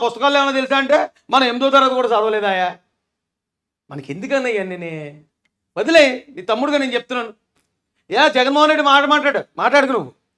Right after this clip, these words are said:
బూతులు లేడీస్ వెళ్ళిపోతుండు అంతే. ఏదో సినిమా మధ్యలో అడ్వర్టైజ్మెంట్లు వస్తుంటాయి చూడు, బూత్ అడ్వర్టైజ్మెంట్లు, అలా ఒక్కసారి అలా వచ్చి అలా వెళ్ళిపోతుండు,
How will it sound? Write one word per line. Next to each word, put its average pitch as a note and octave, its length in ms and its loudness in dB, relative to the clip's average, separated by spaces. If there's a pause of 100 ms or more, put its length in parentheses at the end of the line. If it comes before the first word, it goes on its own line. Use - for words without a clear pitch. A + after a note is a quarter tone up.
(400)
బూతులు E4 260 0
లేడీస్ D#4+ 220 0
వెళ్ళిపోతుండు D4 420 0
అంతే. G#3+ 180 -2 (720)
ఏదో C4 180 6 (120)
సినిమా C#4 260 2
మధ్యలో C#4+ 260 2
అడ్వర్టైజ్మెంట్లు C#4 460 0
వస్తుంటాయి C4+ 320 -2
చూడు, C#4 220 -4
బూత్ C4 200 -6
అడ్వర్టైజ్మెంట్లు, B3+ 500 -4 (240)
అలా D#4+ 120 6 (120)
ఒక్కసారి C4+ 360 2
అలా C4+ 180 2
వచ్చి C4+ 180 -2
అలా C4+ 140 0
వెళ్ళిపోతుండు, A3 420 -2